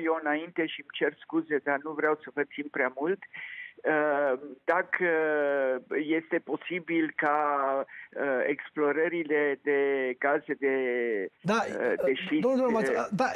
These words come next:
Speaker 2: asta este o chestiune pe care aș vrea să o discutăm după publicitate, pentru că e un,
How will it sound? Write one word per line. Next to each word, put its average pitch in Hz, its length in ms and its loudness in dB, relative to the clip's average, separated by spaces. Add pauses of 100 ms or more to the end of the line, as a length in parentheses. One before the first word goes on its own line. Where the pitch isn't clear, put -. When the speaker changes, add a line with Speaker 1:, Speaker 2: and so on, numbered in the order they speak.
Speaker 2:
asta 220 180 2
este 277 220 2
o 262 120 4 (140)
chestiune 240 280 2
pe 226 60 2
care 233 120 2
aș 208 40 4
vrea 233 120 2
să 262 80 0
o 214 100 4
discutăm 233 260 2
după 226 140 4
publicitate, 220 320 2
pentru 220 200 2
că 233 80 2
e 233 80 4
un, 220 140 4